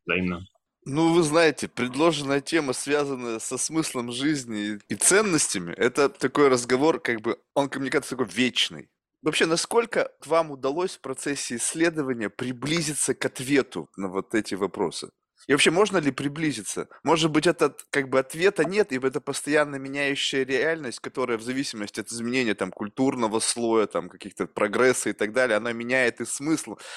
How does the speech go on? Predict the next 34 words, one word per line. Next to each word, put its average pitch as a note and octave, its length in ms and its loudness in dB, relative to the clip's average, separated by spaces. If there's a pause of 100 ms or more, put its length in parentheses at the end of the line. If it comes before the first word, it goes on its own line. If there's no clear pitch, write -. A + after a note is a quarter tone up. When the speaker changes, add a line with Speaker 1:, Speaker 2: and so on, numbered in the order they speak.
(120)
Speaker 2:
на A#2+ 160 2
существование, B2 840 0
и - 20 -8
точно A2+ 300 -4
вместе A2 320 -4
с A2+ 40 -10
этим G#2+ 200 -6
смыслом B2 420 -2
меняются G2 420 0
и G2 40 -2
ценности, B2+ 500 -2 (220)
либо B2+ 260 2
они C3 140 2
незыблемы. A#2+ 680 2
Вот E2+ 140 -4
как A2+ 200 0
с, - 100 -10 (160)
с - 140 -12
момента, A#2+ 400 -2
там, E2+ 160 0
формирования G2+ 720 0
мысли B2+ 400 -4 (260)
человеческой A2+ 600 0
сформировался A2+ 680 2
какой-то A2+ 380 -6
смысл E3+ 440 -2
условно, A2+ 360 0
и D#3+ 80 -2
он A3 120 -2
просто D3+ 280 0
оборачивается A#2 680 0
в G#2 40 -4
разные G#2+ 340 0
обложки, C#3 460 -4